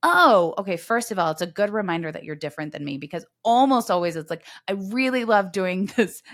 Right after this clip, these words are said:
tenacity box checking work." Not always. Some people like different kinds of work,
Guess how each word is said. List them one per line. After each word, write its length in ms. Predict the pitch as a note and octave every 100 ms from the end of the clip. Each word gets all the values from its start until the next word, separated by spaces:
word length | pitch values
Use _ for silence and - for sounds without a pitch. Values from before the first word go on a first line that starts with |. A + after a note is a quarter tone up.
| -
tenacity 680 | - G#3 F#3+ G3+ G3+ G3 F#3
box 520 | E3 G#3+ F#3 - -
checking 540 | - - - - - - -
work." 320 | F3 - C#3 _ - - - -
Not 240 | - F4+ D#4
always. 420 | G#3 F#3+ F#3+ G3+
Some 180 | C4 C4
people 200 | B3+ G#3
like 200 | E3+ E3+
different 260 | D#3 D3+
kinds 200 | D3+ D3
of 80 | -
work, 240 | - F#3